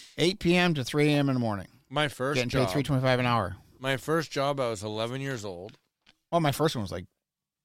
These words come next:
Speaker 1: my very first job was delivering newspapers.
Speaker 2: My first job was Dickie D ice cream.
Speaker 1: Dickie D, ding,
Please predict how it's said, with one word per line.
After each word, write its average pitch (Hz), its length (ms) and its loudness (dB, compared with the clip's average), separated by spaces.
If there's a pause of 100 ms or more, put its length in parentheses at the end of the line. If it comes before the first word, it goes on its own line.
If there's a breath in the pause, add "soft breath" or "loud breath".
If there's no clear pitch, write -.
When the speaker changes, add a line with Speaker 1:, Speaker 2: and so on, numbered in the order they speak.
(1000)
Speaker 1:
my 113 120 -2
very 139 400 2
first 110 320 -2
job 101 320 0
was 92 320 -4
delivering 92 320 -4
newspapers. - 480 -8 (180)
Speaker 2:
My 123 180 -6
first 135 300 -6
job 127 240 -2
was 117 140 -6
Dickie 127 320 -6
D 113 200 -6
ice 98 200 -6
cream. 85 260 -14 (680)
Speaker 1:
Dickie 269 180 -4
D, 359 100 -6 (200)
ding, 311 100 -6